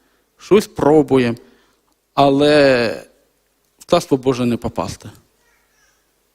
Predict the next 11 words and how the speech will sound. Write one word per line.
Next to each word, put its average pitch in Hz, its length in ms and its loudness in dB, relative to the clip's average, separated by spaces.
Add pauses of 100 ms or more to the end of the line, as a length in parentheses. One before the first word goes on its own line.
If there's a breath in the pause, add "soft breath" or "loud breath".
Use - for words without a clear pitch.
(640)
Ну, 139 320 2 (140)
грубо 131 360 2
звучить. - 520 -10 (1500)
Ну, 120 200 0 (200)
так 160 180 -10
Писання 175 520 0
каже, 101 460 -4 (300)
не 135 140 2
від 143 160 -4
себе 147 280 -2
кажу. 110 440 -8